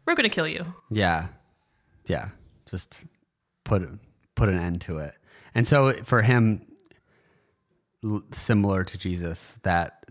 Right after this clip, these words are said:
Speaker 2: that being called back, it really did result in the, you know, the worst kind of danger that you could imagine. And I think not, I don't,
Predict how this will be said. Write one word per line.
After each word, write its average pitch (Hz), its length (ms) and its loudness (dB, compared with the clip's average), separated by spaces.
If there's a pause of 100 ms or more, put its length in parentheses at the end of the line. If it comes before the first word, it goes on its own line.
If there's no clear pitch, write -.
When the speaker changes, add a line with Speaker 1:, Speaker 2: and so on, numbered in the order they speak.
(120)
Speaker 2:
that 98 380 0
being 101 220 0
called 98 320 -4
back, 87 300 0
it 76 100 -14
really 87 360 -4
did 85 260 -6
result 82 500 -10
in 87 400 -8 (960)
the, 92 260 0
you 92 120 -2
know, 85 160 -4
the 90 120 -4
worst 90 280 -2
kind 82 180 -4
of 80 80 -8
danger 85 500 -6 (720)
that 76 320 -6 (380)
you 92 140 -4
could 87 140 -8
imagine. 82 600 -4 (960)
And 110 100 4
I 113 40 4
think 120 380 2 (360)
not, 110 320 0
I 107 100 2
don't, 113 280 2